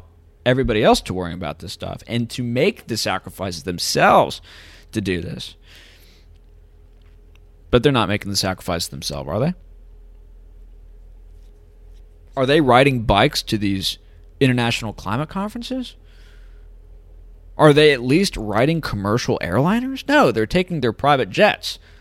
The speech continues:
halfway across the world to go to these conferences. So we don't need to continue to point out the hypocrisy of these people, we already know, uh, which indicates they have alternative goals, right?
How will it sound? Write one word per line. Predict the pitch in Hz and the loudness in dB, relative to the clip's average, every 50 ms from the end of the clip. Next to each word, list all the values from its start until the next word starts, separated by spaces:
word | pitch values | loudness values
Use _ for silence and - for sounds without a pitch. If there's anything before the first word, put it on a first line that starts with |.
| - - - - - | -20 -20 -20 -4 0
halfway | 160 170 - 175 165 | 0 0 2 2 2
across | 135 - - 139 127 | 2 2 0 0 0
the | - - | -2 -2
world | 156 202 220 151 | -2 -2 0 -2
to | 113 | -2
go | 90 98 95 | -4 -4 -4
to | |
these | 85 80 78 - | -4 -6 -8 -10
conferences. | - 95 69 - - - - - - - - - - - - - - - - - - - - - - - - - - - - - | -10 -12 -12 -14 -16 -16 -16 -16 -18 -20 -20 -20 -20 -20 -20 -20 -20 -20 -20 -20 -20 -20 -20 -20 -20 -20 -20 -16 -14 -14 -14 -6
So | - - 135 135 127 - - - - - - - - - - - - - - - - - - - - - - _ _ - - - - - - - - - | 0 2 4 4 4 2 0 -8 -20 -20 -20 -20 -20 -20 -20 -20 -20 -20 -20 -20 -20 -20 -20 -20 -20 -20 -20 _ _ -20 -20 -20 -20 -20 -20 -20 -4 2
we | 170 190 | 4 4
don't | 190 170 | 6 6
need | 147 131 | 4 2
to | 117 110 | 2 0
continue | - 107 98 117 117 113 | -4 -4 -2 -2 0 0
to | 98 95 104 - - - - - - - - - - | 0 -2 -4 -8 -12 -20 -20 -20 -20 -20 -20 -6 -2
point | - 135 123 | 0 0 0
out | 107 - | 0 -2
the | - 92 | -4 -6
hypocrisy | 98 98 - - 117 131 - - - - 95 | -6 -2 2 4 4 4 4 0 -4 -4 -4
of | 80 | -4
these | 85 90 - | -6 -8 -8
people, | - - 76 - - 85 | -8 -8 -8 -8 -6 -6
we | 95 98 101 | -4 -2 -2
already | 104 98 95 92 | -2 -2 -2 -2
know, | 104 123 127 78 - - 98 117 131 - - - - | -2 -2 -2 -2 -4 -8 -12 -16 -16 -18 -18 -18 -16
uh, | - 90 95 95 90 | -14 -12 -12 -10 -10
which | 95 104 - - | -8 -8 -8 -4
indicates | - 117 - - 113 104 - - | -4 -4 -2 -2 -4 -4 -4 -6
they | 101 98 | -6 -6
have | 95 92 - - | -6 -6 -8 -8
alternative | - 110 - - - 98 90 80 - - | -8 -10 -8 -6 -6 -6 -6 -6 -4 2
goals, | - 160 156 - - - - - - - - - - - _ _ _ - | 4 4 4 2 -2 -10 -16 -16 -20 -20 -20 -20 -20 -20 _ _ _ -14
right? | - 90 95 104 | -10 -8 -8 -8